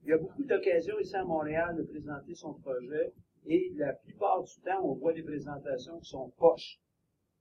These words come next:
La personne ne comprend pas, nous présente un rêve, mais elle pourrait l'exprimer clairement. Ils ne comprennent pas,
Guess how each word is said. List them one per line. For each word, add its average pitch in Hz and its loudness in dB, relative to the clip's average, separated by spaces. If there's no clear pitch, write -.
La - -10
personne 359 -2
ne - -2
comprend - 2
pas, 196 -2
nous - -8
présente 170 -2
un 127 -2
rêve, 403 4
mais 269 0
elle 254 2
pourrait 330 -4
l'exprimer 151 -8
clairement. 143 -8
Ils 160 -16
ne - -16
comprennent 156 -2
pas, 175 -2